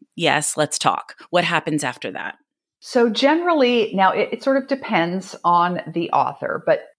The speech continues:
Speaker 2: in that situation, I will always want to talk to someone on the phone. And sometimes I'm competing against other agents that may be offering representation,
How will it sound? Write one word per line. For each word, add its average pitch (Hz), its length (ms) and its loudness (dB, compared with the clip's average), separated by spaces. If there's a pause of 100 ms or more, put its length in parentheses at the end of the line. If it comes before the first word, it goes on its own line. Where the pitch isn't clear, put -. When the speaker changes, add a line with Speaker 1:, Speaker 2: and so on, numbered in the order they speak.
(180)
Speaker 2:
in 185 200 0
that 202 360 2
situation, - 960 -4
I 170 140 0
will 175 320 0
always 185 480 2
want 156 100 -4
to 156 80 -4
talk - 280 -4
to 151 60 -12
someone 139 300 -12
on 120 140 -8
the 139 80 -12
phone. - 500 -8 (640)
And 165 500 0
sometimes 269 420 2
I'm 214 200 0
competing 196 600 -2
against 165 500 -4
other 160 280 0
agents - 800 -4
that 151 260 0
may 151 140 2
be 151 160 0
offering 139 480 0
representation, - 1040 -6